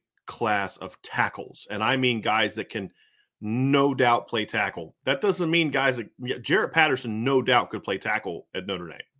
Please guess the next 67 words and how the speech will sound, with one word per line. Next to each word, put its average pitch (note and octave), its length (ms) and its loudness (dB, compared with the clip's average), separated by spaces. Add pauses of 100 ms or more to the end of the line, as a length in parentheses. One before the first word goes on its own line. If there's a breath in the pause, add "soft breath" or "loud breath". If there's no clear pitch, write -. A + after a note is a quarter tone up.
(120)
There's G#2+ 280 -4
not A#2 240 2
a - 20 0
doubt G#2+ 220 2
in F#2 40 -10
my F#2 80 -4
mind. F#2 300 -4 (680)
He E3+ 180 4
moved D#3+ 240 4
to C3+ 100 0
center B2+ 300 2
because A#2+ 320 0
it A2 40 -4
was G2 100 -8
the G#2 40 -8
fastest G#2 380 -2
way F#2+ 100 0
in F#2+ 80 -2
the F2 80 -8
field. F2 160 -12
That's G#2+ 240 -8
not C#3 180 2
what A#2+ 80 -2
I'm A2 80 -2
talking G#2 300 0
about. F2 240 -12
I'm B2+ 140 0
talking C3 260 2
about A2+ 240 2 (520 soft breath)
it A#2+ 180 -2
can't D#3 260 2
be C#3 120 2
a A2+ 40 2
class B2+ 400 2
with A#2+ 100 -4
a G2 40 -2
bunch A#2 240 -2
of G#2+ 80 -12
Tommy A#2 280 0
Kramers G#2+ 420 -4
and G2 60 -6
Aaron F#2+ 200 -4
Bankses, - 540 -12 (180)
who C#3+ 240 -2
were G#2+ 300 2 (280)
really C#3+ 300 2
good D3 180 -2
players, A#2 380 0
and G#2+ 100 -2
I C#3 80 4
believe A#2+ 380 -4
Tommy A2 260 -2
Kramer A2 320 -4
would G2+ 120 -2
have F#2+ 60 -6
had G#2+ 120 -2
a F#2+ 80 -4
much A#2+ 600 -2
better A2+ 200 0
Notre G#2 260 -2
Dame G2+ 140 -4
career G#2 260 -6
if - 80 -10
not F#2+ 160 -4
for - 80 -12
the F#2 140 -6
injuries. E2 400 -14